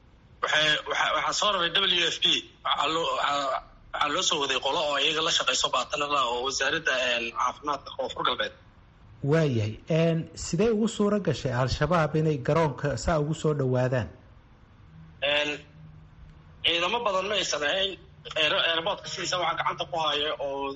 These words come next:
Speaker 1: deegaanka jooga ciidamada amisom iyo kuwii dowladda goboleedka Koonfur Galbeed. Een, marka qolo oo dhuumaaleysi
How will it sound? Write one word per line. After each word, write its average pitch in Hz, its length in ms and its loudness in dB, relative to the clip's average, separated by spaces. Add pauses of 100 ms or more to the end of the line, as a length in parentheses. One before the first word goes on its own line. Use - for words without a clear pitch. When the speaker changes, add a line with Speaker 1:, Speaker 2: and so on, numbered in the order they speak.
Speaker 1:
deegaanka 175 480 -2
jooga - 340 -4
ciidamada 147 400 -2
amisom 180 400 -2 (120)
iyo 147 180 -6
kuwii 160 280 -6
dowladda 170 380 -2 (460)
goboleedka 147 500 0
Koonfur 156 320 -2
Galbeed. 185 360 2 (680)
Een, 147 300 2 (960)
marka 165 300 2
qolo 208 300 0
oo 202 200 2
dhuumaaleysi 190 600 2